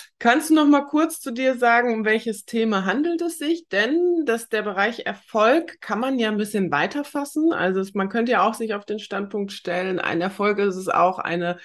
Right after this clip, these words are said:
erfüllte Beziehung zu haben oder ein Erfolg ist es, äh, wenn man eine Krankheit überwunden hat. Es gibt ja in allen Bereichen des Lebens Erfolg.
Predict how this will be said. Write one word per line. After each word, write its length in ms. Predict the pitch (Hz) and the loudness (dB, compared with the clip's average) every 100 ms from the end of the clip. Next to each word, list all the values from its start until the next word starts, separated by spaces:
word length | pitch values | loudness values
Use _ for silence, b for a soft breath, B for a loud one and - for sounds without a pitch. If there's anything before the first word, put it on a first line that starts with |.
| B B B B - | B B B B 2
erfüllte 420 | 233 269 262 247 | 4 4 4 2
Beziehung 720 | 233 - 302 330 302 285 - | -2 4 8 8 8 4 0
zu 200 | - 254 | -2 2
haben 540 | 240 240 247 233 233 233 | 6 6 6 2 -2 0
oder 320 | 175 208 190 | 0 0 -4
ein 160 | 185 196 | -6 -6
Erfolg 560 | 202 202 208 220 220 | -6 -2 0 2 0
ist 360 | - - 202 - | -4 -6 -6 -2
es, 460 | 202 202 202 202 - | 2 4 2 0 0
äh, 260 | - 190 | 2 2
wenn 100 | 190 | 2
man 140 | 196 196 | 0 0
eine 240 | 185 202 | 0 -2
Krankheit 800 | 196 185 269 262 233 220 233 226 | -2 -2 0 -2 -2 0 0 -2
überwunden 840 | 214 214 202 214 240 233 220 226 208 | -4 -4 -4 -4 -4 -4 -6 -6 -4
hat. 220 | 214 208 | -6 -8
Es 120 | - | -8
gibt 180 | 208 202 | -6 -2
ja 140 | 208 | 0
in 100 | 196 | 2
allen 360 | 190 185 233 247 | 0 -2 -2 -4
Bereichen 500 | 240 226 247 269 269 | -4 -4 -4 -6 -4
des 220 | 254 240 | -4 -4
Lebens 420 | 240 247 269 269 | -4 -2 -4 -4
Erfolg. 680 | - 247 - 247 262 277 269 | -6 -8 -2 2 4 4 0